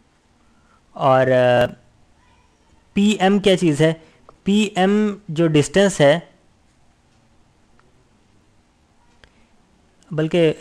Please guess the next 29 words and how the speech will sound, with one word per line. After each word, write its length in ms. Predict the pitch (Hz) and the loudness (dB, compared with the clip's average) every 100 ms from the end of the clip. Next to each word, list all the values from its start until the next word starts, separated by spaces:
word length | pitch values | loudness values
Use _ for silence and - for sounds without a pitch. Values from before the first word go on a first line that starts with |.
| 143 131 131 | 0 2 0
पहले 280 | 131 147 147 | 0 -2 0
मैं 140 | 147 | -2
पी 200 | 139 147 | -4 -6
को 160 | 156 156 143 - _ _ - | -4 -4 -6 -14 _ _ -14
डिफाइन 400 | 143 120 123 131 | -10 -6 -4 -4
कर 140 | 123 | -4
दूं 140 | 123 151 _ _ - _ - | -6 -10 _ _ -20 _ -20
कि 100 | - - | -14 -2
पी 200 | 214 233 | 0 2
जो 160 | 220 | 2
है 260 | 180 190 196 | 4 4 4
वो 460 | 165 175 190 196 190 | 2 0 2 0 0
एक 240 | 170 170 | -2 -2
पॉइंट 320 | - 135 156 156 | -2 0 0 0
है, 160 | 160 | -2
कोई 260 | 156 185 190 | -2 0 0
भी 160 | 196 | 2
एक 220 | 170 165 - | 2 0 0
पॉइंट 260 | 127 120 | 0 0
है, 80 | 120 | 0
ठीक 160 | 147 185 | 0 -4
है, 80 | 190 - - - | -6 -14 -16 -2
जिसके 320 | 175 - 202 | -2 2 0
कोऑर्डिनेट्स 400 | 196 180 180 170 | 2 2 2 2
आप 240 | 165 165 | 2 4
randomly 600 | 180 170 160 151 170 185 | 2 2 4 2 2 2
ले 120 | 165 147 | 2 2
लेते 260 | 156 156 | 0 0
हैं, 80 | 147 | -4